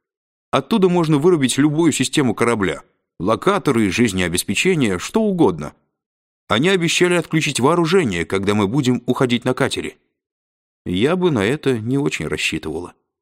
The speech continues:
заметила Картелия. "Неважно", жизнерадостно отозвался Стьюбен. "Бароярцы будут так заняты выяснением отношений, что мы можем не беспокоиться. Но не забавно ли,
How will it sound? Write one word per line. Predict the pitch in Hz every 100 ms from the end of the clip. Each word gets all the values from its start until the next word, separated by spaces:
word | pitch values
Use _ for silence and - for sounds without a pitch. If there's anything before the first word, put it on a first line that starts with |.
| -
заметила | 80 80 78 87 80
Картелия. | 90 - 73 - - _ _ _ _ _ _ _ _ -
"Неважно", | 110 131 131 185 139 95 71 _ _ _ _
жизнерадостно | 85 87 80 82 98 127 127 120
отозвался | 110 101 87 85 82 87
Стьюбен. | - - 80 69 - _ _ _ _ _ _ _ -
"Бароярцы | 107 143 180 180 -
будут | 160 170 160
так | 196 175
заняты | 101 165 151 117
выяснением | 117 131 139 165 170 117 95
отношений, | - 92 - 226 139 - _ _ _
что | - 127
мы | 117 147
можем | 165 156 156
не | 156
беспокоиться. | 156 185 180 190 98 - - _ _ _ _ _ _
Но | 98 123
не | 123
забавно | 120 131 123 180 127
ли, | 87 76